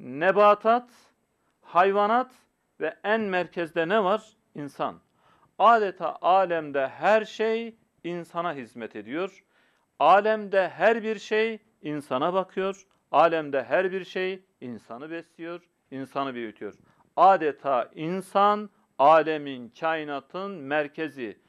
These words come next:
noktayı mihrakiyesi. Bunu özellikle ifade edelim. Burada da zaten onu ifade etti.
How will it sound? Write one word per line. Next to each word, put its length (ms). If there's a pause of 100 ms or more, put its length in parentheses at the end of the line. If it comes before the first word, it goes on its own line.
(260)
noktayı 920
mihrakiyesi. 1040 (480)
Bunu 140
özellikle 560
ifade 300
edelim. 280 (360)
Burada 260
da 80
zaten 340
onu 240
ifade 400
etti. 460